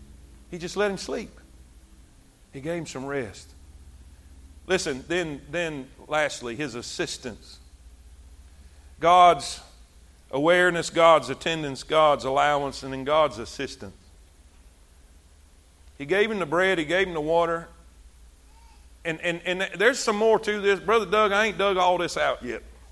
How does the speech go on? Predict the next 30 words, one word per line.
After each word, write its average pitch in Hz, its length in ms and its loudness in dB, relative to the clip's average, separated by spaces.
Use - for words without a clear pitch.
But 165 160 2
there, 202 300 10
there 202 340 6
is, - 380 0
there 196 280 6
is 165 120 2
something 190 420 0
about 175 360 4
those, 165 360 0
those 160 220 -2
forty 180 380 4
days 160 380 4
and 139 120 -6
forty 165 300 0
nights 151 380 0
in 143 80 -2
the 135 80 -2
wilderness, 143 420 0
because 165 380 2
he 226 140 0
went 226 280 2
from 175 200 0
that 185 280 4
meal 196 280 4
right 170 280 4
there 143 400 2
all 196 220 8
the 208 100 6
way 185 360 6
to 170 440 2